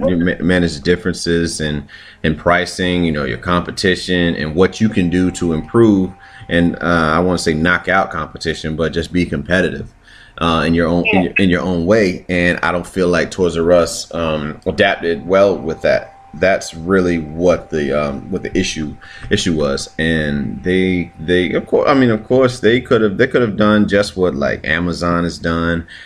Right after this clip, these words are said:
Speaker 1: They could have done what, you know, Bar-, Barnes and Nobles did with, like, the Nook and all these things, like, to really bring in revenue. But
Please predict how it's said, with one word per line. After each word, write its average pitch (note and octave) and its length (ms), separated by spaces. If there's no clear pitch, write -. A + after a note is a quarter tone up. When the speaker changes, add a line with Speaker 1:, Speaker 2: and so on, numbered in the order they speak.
Speaker 1:
They D#2+ 80
could F2 120
have D#2+ 140
done E2+ 360
what, D#2 220
you F2 80
know, D#2+ 160
Bar-, F2 380
Barnes F#2 340
and D#2+ 100
Nobles F2 440
did F2+ 480
with, F2+ 120
like, E2 220
the C2 80
Nook F2+ 380
and F2+ 120
all F2 140
these F2 220
things, F#2 260
like, F2+ 160
to F2 100
really F2+ 240
bring F2 260
in E2+ 140
revenue. F#2 540
But E2+ 460